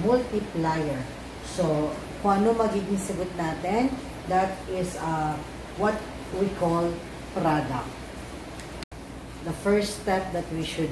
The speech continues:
do is to round off the multiplicand, uh, and the multiplier. So, paano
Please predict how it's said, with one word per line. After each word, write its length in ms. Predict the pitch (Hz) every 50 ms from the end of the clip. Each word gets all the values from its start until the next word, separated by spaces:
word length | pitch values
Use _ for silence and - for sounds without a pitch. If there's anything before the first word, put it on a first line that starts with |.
| 139
do 240 | - 202 233 277 285
is 160 | - 202 190 - - -
to 80 | 175 165
round 320 | 165 180 190 208 208 202
off 160 | 208 202 196 196 - 147 156
the 80 | 160 160 170
multiplicand, 880 | 202 214 214 - 208 196 - - 185 180 175 180 180 175 170 165 170 160 - - - - - - - - - - - -
uh, 480 | - 165 165 165 156 151 151 147 147 143 143 139 - - - - - - - 202
and 160 | 208 208 196
the 80 | 185 180 175
multiplier. 1120 | 175 190 202 196 202 - 180 175 175 170 - - - 165 156 151 151 151 151 151 143 131 127 127 127 -
So, 240 | - - 151 143 135 131 131 131 127 - - - - - 180 - -
paano 240 | 190 180 180 185 185